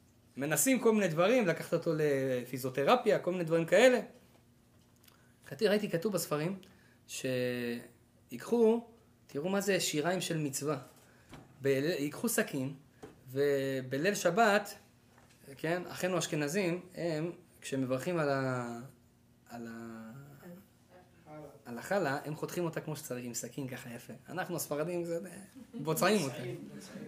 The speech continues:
כן? הייתה איזה ספרדיה אחת עבדה במסעדה, ב-, במאפייה. אז איזה אחד אמר, "אתה תביא לי לחם פרוס." זה היה יום שישי. אז היא לקחה לו חלה, אומר, "חלה לא פורסים, בוצעים." שמה לו את זה ככה בתוך הזה,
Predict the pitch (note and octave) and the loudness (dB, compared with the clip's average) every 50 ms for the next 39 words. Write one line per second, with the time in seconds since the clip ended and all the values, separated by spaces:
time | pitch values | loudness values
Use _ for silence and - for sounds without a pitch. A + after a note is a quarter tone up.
0 | - - - - - D3+ E3+ E3+ D#3 - - - - - - - - - - - | -14 -16 -10 -6 -2 -2 -2 -2 -4 -8 -12 -20 -20 -20 -20 -20 -20 -20 -10 -4
1 | - D#3+ E3 D3+ - - C3+ C3 C3 D3+ F3 F3 - D3+ A#2+ B2+ A#2+ C#3 D3+ D3+ | -2 0 0 0 0 0 2 2 2 4 4 2 2 2 -2 -2 0 0 0 0
2 | C#3+ C#3 B2+ - C3+ C3 C3+ E3 D#3+ A#2+ A2+ - - - - - - - - C3 | 0 -2 -2 -2 -2 -2 0 0 0 -2 -4 -8 -14 -20 -20 -20 -20 -18 -8 -2
3 | B2+ C3 B2 B2 C3 C3+ C3+ B2 A#2+ - - D3+ F3 D#3+ A#2+ - - - - - | 0 0 2 2 2 2 2 0 0 0 0 2 2 2 2 -2 -6 -16 -20 -20
4 | - - - - - - B2+ B2 C3+ C3 - F3+ E3+ E3+ E3+ F3+ F3+ F3 E3 - | -20 -20 -20 -20 -14 -10 -6 -4 -4 -2 -2 0 0 0 0 0 -2 -2 -4 -4
5 | E3+ E3 A3 B3+ C4 A3 G3+ - - C#3+ C3 C#3 C3 B2+ A#2+ A2 - - - - | -2 -2 0 0 0 0 0 -2 -2 -4 -2 -2 -2 -2 -4 -8 -10 -12 -12 -12
6 | B2+ B2 C#3 D#3 D#3+ E3 F3 D#3+ E3 E3+ D#3 - - G#3+ C#3 A#2 A#2 A#2+ C3+ C#3+ | -10 -6 -4 -2 0 0 0 -2 -2 -4 -4 -4 -2 -2 -2 -4 -6 -8 -8 -8
7 | C#3+ - - F3+ F3 D#3 - D#3+ E3 F3 F3 E3+ F3 D#3+ - - - F3+ G3 A3+ | -6 -2 -2 -2 -2 -2 0 0 2 4 4 2 2 -2 -2 2 2 4 6 6
8 | A#3 A3+ A#3+ A#3 A#3 A#3+ A3 G3 F#3+ - G3 E3 D#3 D#3 E3+ E3+ - F3+ F#3 F#3+ | 6 8 6 6 6 4 4 4 4 2 2 2 4 4 2 2 2 2 2 2
9 | D3 C3 - F#3+ F#3+ F#3 E3+ D#3+ E3 D#3+ E3 E3 F3 D#3 D3+ D3 D3 F3 E3+ - | 2 0 2 0 2 2 2 2 2 0 0 0 0 0 0 0 0 0 0 0
10 | C#3+ C#3+ F3+ F#3+ G3 | 0 0 2 2 2